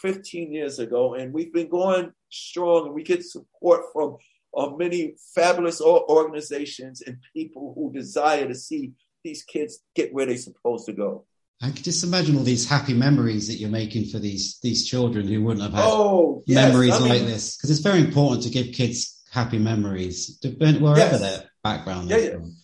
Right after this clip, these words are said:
Speaker 1: Yes, and it doesn't have, one of the things that we stress at the Felix organization, it doesn't have to come from an organization. Like, uh, being a foster parent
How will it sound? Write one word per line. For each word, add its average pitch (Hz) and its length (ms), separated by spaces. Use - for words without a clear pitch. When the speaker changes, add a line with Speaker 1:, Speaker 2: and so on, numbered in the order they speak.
Speaker 1:
Yes, 240 320
and 226 180
it 226 100
doesn't 233 380
have, 214 260
one 220 140
of 226 80
the 220 80
things 196 300
that 175 140
we 175 80
stress 185 400
at - 80
the - 140
Felix 170 320
organization, 151 720
it 175 160
doesn't 226 420
have 214 280
to 180 120
come 220 260
from 196 180
an 185 140
organization. 156 920
Like, 170 320
uh, 175 180
being 277 260
a 220 140
foster - 720
parent 190 420